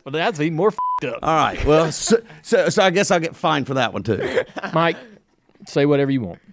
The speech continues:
Speaker 2: All right, go ahead. Read your, read your tweet.
Speaker 1: All right, so like Mike was implying, uh, uh, someone tweeted, um, "You don't have to tell on yourself on a podcast. Keep your mouth shut and nothing happens." Right?
Speaker 2: That's right.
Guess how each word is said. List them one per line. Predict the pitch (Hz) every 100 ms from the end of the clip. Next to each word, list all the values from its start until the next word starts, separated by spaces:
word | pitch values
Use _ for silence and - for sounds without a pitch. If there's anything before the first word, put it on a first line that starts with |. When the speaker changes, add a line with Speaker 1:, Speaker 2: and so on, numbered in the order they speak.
| -
Speaker 2:
All | 101 98
right, | 85
go | 113 160
ahead. | 143 92 - -
Read | 113 151
your, | 151 156 - -
read | 127 104
your |
tweet. | 85 82 - _ _ _ _ -
Speaker 1:
All | 170
right, | 151 110 -
so | - 190
like | 214 320 -
Mike | 143 147 151 -
was | 139 127
implying, | 123 - 127 123 123
uh, | 120 - 139
uh, | 127
someone | - 139 131 120
tweeted, | - 135 127 117 131 -
um, | - 143 127 120 117 113 107 _ _ _ _ _ _ _ _ _ _ _ _ _ -
"You | 147
don't | 208 226
have | 220
to | 156
tell | 190 180 165
on | 151 135
yourself | 127 - 127 120 -
on | 120
a | 120
podcast. | - 113 90 - 117 92 - - -
Keep | - 139 -
your | 139
mouth | 131 120
shut | 135 120
and | 120
nothing | 117 113
happens." | 98 92 - - - _ _ _ _ -
Right? | 110
Speaker 2:
That's | 104 -
right. | 85